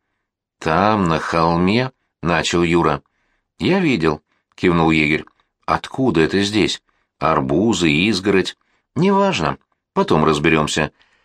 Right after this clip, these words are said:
Кто бы это ни был, угрозу он не представляет». «Почему? Ты видел хоть один след, кроме звериного?» «Нет». «И что это значит?» «Тот, кто здесь живет», — Юра пожал плечами, —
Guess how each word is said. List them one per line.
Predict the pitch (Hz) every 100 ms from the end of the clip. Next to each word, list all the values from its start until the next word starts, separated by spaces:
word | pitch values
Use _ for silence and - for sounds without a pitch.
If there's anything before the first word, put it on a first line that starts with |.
| _ _ -
Кто | - 127 120
бы | 113
это | - 113
ни | 156 165
был, | 78 67 - _ _
угрозу | 90 85 98 92 101
он | 98
не | 101
представляет». | 104 104 - 120 131 123 80 - _ _ _ _ _ _
«Почему? | 78 76 - 87 78 - _ _ _ -
Ты | 92
видел | 92 120 104
хоть | 85 92 92
один | 87 87
след, | 87 107 90 - _ _ _
кроме | - 98 82 80
звериного?» | 87 98 87 71 69 69 _ _ _ _ -
«Нет». | 73 76 87 - _ _ _ _ _ _ _ _ _ _ _ -
«И | 104
что | - 139
это | 113
значит?» | 92 95 92 135 120 - _ _ _ _ _ _
«Тот, | 110 131 127
кто | - 120
здесь | 110 117 120
живет», — | 101 120 139 175 - - _ _ _ _
Юра | - 80 78
пожал | 87 87 80
плечами, — | 90 90 113 95 82